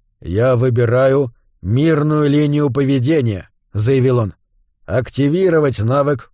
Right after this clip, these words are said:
убеждения». Джо с Люмиком озадаченно переглянулись. Дворф почесал в затылке.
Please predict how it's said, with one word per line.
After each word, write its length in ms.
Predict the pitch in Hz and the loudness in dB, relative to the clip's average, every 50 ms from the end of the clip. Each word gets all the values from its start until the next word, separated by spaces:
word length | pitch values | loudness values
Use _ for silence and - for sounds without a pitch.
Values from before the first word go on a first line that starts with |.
| _ _ | _ _
убеждения». 840 | 110 117 110 127 117 101 87 87 120 143 143 117 107 95 85 - _ _ _ _ _ _ _ _ _ _ _ _ _ _ - | -4 -2 -2 0 -2 -2 -2 -2 -2 0 0 0 -2 -6 -8 -12 _ _ _ _ _ _ _ _ _ _ _ _ _ _ -16
Джо 260 | 76 76 101 175 196 | -8 -4 -2 -2 -2
с 80 | 165 - | -2 -2
Люмиком 500 | 127 127 131 147 165 - - 92 - - _ _ _ _ _ _ _ _ _ | 0 0 0 0 -2 -2 -4 -6 -6 -10 _ _ _ _ _ _ _ _ _
озадаченно 580 | - 104 104 127 117 127 139 - 170 175 180 147 | -6 -4 -2 0 0 0 0 0 -2 -2 -2 -2
переглянулись. 880 | 151 190 196 190 185 202 214 202 175 147 131 123 123 135 127 - - _ _ _ _ _ _ _ _ | 0 0 0 0 0 0 -2 -2 0 0 0 0 -2 -2 -4 -8 -18 _ _ _ _ _ _ _ _
Дворф 540 | - 98 113 113 123 156 185 190 160 - - _ | -8 -4 -2 0 2 2 0 -2 -4 -8 -10 _
почесал 500 | 185 165 - 175 143 - - 131 143 147 | -10 -8 -6 -8 -8 -4 -4 -2 -2 -2
в 80 | 131 | -2
затылке. 640 | 117 131 151 139 - 110 104 95 - 104 101 104 | -2 -2 -4 -2 -2 -4 -4 -4 -4 -6 -8 -8